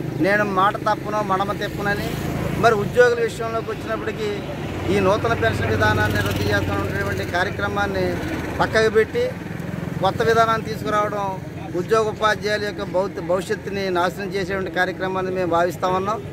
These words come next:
ఇప్పటికైనా కా-, రా-, మన రాష్ట్ర ముఖ్యమంత్రి గారు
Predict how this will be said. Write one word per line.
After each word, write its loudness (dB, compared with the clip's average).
ఇప్పటికైనా 2
కా-, 0
రా-, 4
మన 2
రాష్ట్ర 2
ముఖ్యమంత్రి -2
గారు 2